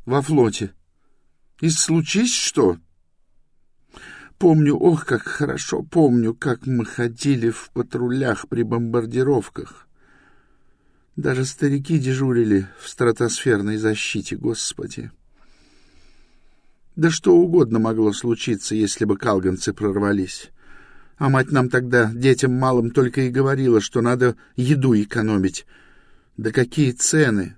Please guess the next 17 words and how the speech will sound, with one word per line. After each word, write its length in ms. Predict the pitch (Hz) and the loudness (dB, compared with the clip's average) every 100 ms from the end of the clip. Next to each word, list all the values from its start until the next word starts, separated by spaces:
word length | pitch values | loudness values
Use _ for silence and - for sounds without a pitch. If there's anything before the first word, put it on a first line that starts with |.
| _ | _
да 120 | 127 123 | -4 4
какие 380 | 151 151 175 | 4 6 4
налоги, 680 | 156 156 156 160 113 90 - - | 6 4 4 4 2 -4 -14 -4
едва 320 | 139 139 156 | -2 2 2
концы 320 | 151 147 - 156 | 2 -2 0 -2
с 80 | |
концами 460 | 170 160 156 143 104 | 2 2 4 2 0
сводили. 640 | 104 120 110 104 92 101 - _ _ - - - - _ _ _ _ | -2 -2 -2 -2 -4 -8 -20 _ _ -20 -20 -20 -20 _ _ _ _
Да 200 | 120 131 | 0 0
будь 240 | 151 165 156 | 2 -2 -2
у 40 | |
них 220 | 156 - | -4 -2
там 340 | 165 151 120 - _ _ | -4 -2 -4 -8 _ _
люди 360 | 147 180 160 143 | -2 0 0 0
поумнее, 680 | 165 156 151 175 208 160 113 | 2 2 2 2 2 0 0
сроду 400 | - 196 196 156 | 0 2 4 4
бы 240 | 147 | 0